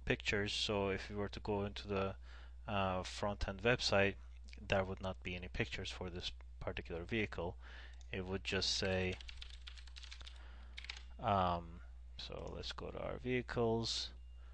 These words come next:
and, uh, it would just show, uh, the stock image. As you can see, it's just showing the stock image, two thousand ten B M W Z four to Z four S-Drive three, uh, thirty I.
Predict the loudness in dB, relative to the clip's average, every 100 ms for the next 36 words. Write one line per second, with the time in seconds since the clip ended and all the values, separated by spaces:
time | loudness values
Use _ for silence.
0 | -12 -12 -12 -12 -6 -2 -2 2 4 4
1 | 2 -2 -2 -2 -2 0 2 4 6 6
2 | 4 0 -6 -12 -8 -2 0 0 -2 -4
3 | -4 0 2 4 4 2 -8 -4 -4 -4
4 | -8 -10 -10 -10 -12 -12 -12 -12 -12 -12
5 | -12 -12 -10 -6 -2 -4 -4 -4 -2 -2
6 | -4 -4 -4 -4 -4 -4 -6 -6 -4 -2
7 | -4 -6 -6 -6 -6 -8 -10 -12 -12 -10
8 | -8 -2 0 0 -2 -2 -2 -4 -4 -4
9 | -2 -2 -2 -2 -2 -2 -2 -2 -4 -6
10 | -4 -2 0 -2 -2 -8 -10 -12 -12 -12
11 | -12 -12 -12 -12 -12 -12 -10 -10 -8 -6
12 | -4 -4 -4 -4 -2 -2 0 0 -2 -2
13 | -4 -6 -6 -8 -10 -10 -8 -6 -6 -4